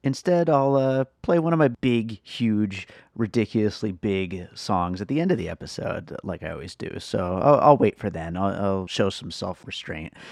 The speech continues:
But, uh, joining me today for this conversation about Dune is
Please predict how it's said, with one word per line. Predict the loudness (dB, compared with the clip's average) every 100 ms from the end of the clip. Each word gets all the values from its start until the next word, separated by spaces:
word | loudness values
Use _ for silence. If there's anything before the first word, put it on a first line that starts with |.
| -18 -18 0
But, | 4 8
uh, | 10 10 8 6 -2 -18 _ _ _ 0
joining | 4 6 6
me |
today | 4 -2 -4 -6 -6
for | -4
this | -2 -2 -8 -20 _ -6
conversation | -4 -4 -6 -8 -6
about | -4 -4 -2
Dune | 0 2 2 0 -6 -14 4
is | 6 8 6